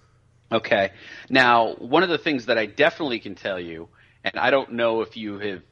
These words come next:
been down close enough to the Mexican border to see these signs, but have you ever seen any of the places offering Mexico insurance?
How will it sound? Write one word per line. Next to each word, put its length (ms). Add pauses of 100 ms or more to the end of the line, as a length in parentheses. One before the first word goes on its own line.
been 320
down 760
close 320
enough 240
to 100
the 80
Mexican 460
border 280
to 60
see 220
these 180
signs, 360
but 120
have 100
you 120
ever 140
seen 220
any 140
of 80
the 60
places 420
offering 420
Mexico 600
insurance? 680